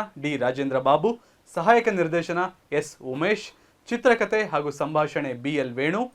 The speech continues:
ಗೀತೆಗಳು ಶ್ಯಾಮಸುಂದರ ಕುಲಕರ್ಣಿ ಹಾಗೂ ಆರ್ ಎನ್ ಜಯಗೋಪಾಲ್,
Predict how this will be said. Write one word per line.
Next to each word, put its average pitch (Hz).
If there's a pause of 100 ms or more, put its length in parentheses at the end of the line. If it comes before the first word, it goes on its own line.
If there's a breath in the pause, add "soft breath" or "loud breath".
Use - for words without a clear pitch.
(380 soft breath)
ಗೀತೆಗಳು 226 (180)
ಶ್ಯಾಮಸುಂದರ 202
ಕುಲಕರ್ಣಿ 175 (200)
ಹಾಗೂ 135
ಆರ್ 131
ಎನ್ 135
ಜಯಗೋಪಾಲ್, 156